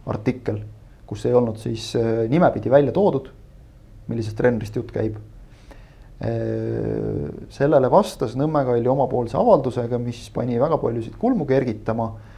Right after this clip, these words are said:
Hüppan natukene edasi, siis veidike pärast seda avaldas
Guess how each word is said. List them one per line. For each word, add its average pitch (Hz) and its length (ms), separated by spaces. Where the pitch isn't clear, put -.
Hüppan 127 260
natukene 143 480
edasi, 135 320
siis 113 240
veidike 123 320
pärast 117 320
seda 160 160
avaldas 110 720